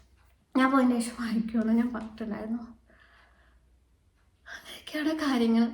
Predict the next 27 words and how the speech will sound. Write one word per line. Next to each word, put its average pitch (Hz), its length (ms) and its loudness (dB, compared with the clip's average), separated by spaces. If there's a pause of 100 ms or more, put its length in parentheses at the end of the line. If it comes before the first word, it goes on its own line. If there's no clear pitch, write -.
(1200)
നിങ്ങളോട് 254 340 4
ഞാൻ, 302 520 4
ആ, 226 100 2
ഇത്, 233 280 6 (880)
ആ, 214 40 -4 (180)
പറയണോ 202 300 0
പറയണോ 240 420 0
വട്ട് 254 180 -6
ഇങ്ങനെ 247 240 -2
ആലോചിച്ചാണ്. 220 800 -6
ചിലവരൊക്കെ 254 640 -2
എങ്ങനെയാണ്, 262 600 -2 (260)
അല്ലെങ്കിൽ 226 240 -4
ഒരു 240 80 -2
മനുഷ്യനും 254 680 -4
പോലും 240 180 -4
നമ്മുടെ 233 200 0
കൂടെ 220 280 -6
ഇരുന്ന 226 180 0
ഒരാൾ 226 380 -4 (640)
പോയെന്നൊക്കെ 220 580 0
ഒരു 247 100 -2
വീഡിയോസ് 202 540 -4
കണ്ട് 220 200 -2
സുഖമായി 208 540 -6
പറയുന്നവരൊക്കെ 233 720 0
ഉണ്ട്. 220 180 4